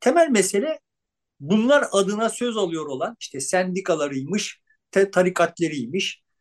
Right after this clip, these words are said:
kamu kurumları, ya-, yani Türkiye'de gençlerin festivallerini engellemeye kalkanlar o muhafazakarlar adına söz alanlar. <laughs> Yani o, kendilerini o muhaf-, muhafazakarlar adına konuşma makamında görenler.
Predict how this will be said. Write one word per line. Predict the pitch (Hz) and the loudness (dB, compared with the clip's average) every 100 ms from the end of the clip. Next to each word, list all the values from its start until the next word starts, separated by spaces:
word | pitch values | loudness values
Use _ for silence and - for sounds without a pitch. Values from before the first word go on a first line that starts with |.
| _ _ - | _ _ 0
kamu | 185 190 180 | 2 2 -2
kurumları, | 160 151 135 127 | -4 -6 -6 -4
ya-, | 143 - | -4 2
yani | 156 151 156 - _ _ _ _ - | 2 2 0 -6 _ _ _ _ 0
Türkiye'de | 190 160 185 180 180 180 - _ _ | 0 2 4 6 6 2 -2 _ _
gençlerin | - 165 165 190 180 180 | -2 -2 0 2 2 2
festivallerini | 170 160 180 165 160 165 165 | -8 -8 -4 -4 -2 -6 -6
engellemeye | 170 170 165 170 175 175 | -2 -2 0 -2 -2 -2
kalkanlar | 113 110 131 220 277 _ _ - | -4 -6 -6 -6 -6 _ _ 0
o | 247 | 4
muhafazakarlar | 262 240 240 233 233 233 226 160 | 6 6 4 2 2 2 2 0
adına | 120 180 285 | 0 -4 -4
söz | 294 302 | 0 2
alanlar. | 262 196 139 117 120 | 4 4 0 -8 -10
<laughs> | - | -14
Yani | 151 | -16
o, | - - - - _ _ _ | -16 -18 -20 -20 _ _ _
kendilerini | 151 160 165 185 | 0 2 2 2
o | 208 185 | 2 2
muhaf-, | 175 - | 0 0
muhafazakarlar | 160 165 165 180 180 196 208 | 0 0 0 -6 -2 -2 0
adına | 180 247 262 | 0 -2 -2
konuşma | 185 180 - 214 202 - _ _ _ _ 139 | -4 -4 -2 0 0 -4 _ _ _ _ -6
makamında | 135 151 185 190 220 269 | -2 2 4 6 6 4
görenler. | 226 185 131 107 98 - | 4 2 0 -4 -18 -20